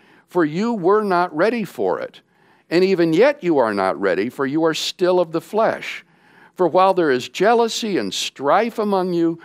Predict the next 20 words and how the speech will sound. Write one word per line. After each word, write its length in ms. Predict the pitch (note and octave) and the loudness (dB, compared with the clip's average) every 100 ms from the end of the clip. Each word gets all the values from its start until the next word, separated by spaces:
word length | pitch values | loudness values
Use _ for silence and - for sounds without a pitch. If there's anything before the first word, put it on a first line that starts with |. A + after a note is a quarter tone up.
| - _ _ _ - | -20 _ _ _ 2
are 220 | D#3+ A3 | 2 2
you 180 | A#3+ A#3 | -2 0
not 280 | D#3 C#3 | 2 2
of 140 | D#3+ F3+ | 0 -6
the 100 | F3+ | -10
flesh 680 | - A#2 F2+ G2+ - - - _ _ _ D3 | -6 0 2 2 -2 -8 -14 _ _ _ -4
and 140 | D#3 | 0
behaving 580 | D#3+ A#2 C3 A#2 D3+ D3 | 0 0 0 0 -2 0
like 300 | B2+ A#2+ B2 - | 2 0 -2 -2
ordinary 800 | B2+ C#3 D3+ A#2+ G#2 G2 A2+ - G2+ | 0 2 0 0 2 0 -4 -10 -6
men?" 480 | G#2 D2 E2 G3 - _ _ _ _ _ _ _ _ _ | -4 -2 -2 -6 -10 _ _ _ _ _ _ _ _ _
And 160 | F3+ G3 | -2 2
then 180 | G#3+ G#3+ | 2 2
also 560 | G3 A3+ A3+ A3 F3 | 0 0 0 0 0
in 440 | E3 E3 D3 C#3+ C#3+ | 0 0 0 -2 -6
First 420 | A#2+ F3+ E3+ - | -8 -4 -4 -4
Corinthians 480 | F3+ D#3+ E3+ C#3 - | -4 -4 -4 -4 -6
chapter 800 | - D#3 D3+ - C#3 A#2 G#2 G#2 _ _ _ - | -4 0 0 -2 -4 -2 -2 -6 _ _ _ -10
three, 300 | G3 G#3 E3+ | -4 -2 -2
verses 460 | A#2+ C3+ - A#2 | -2 -4 -4 -8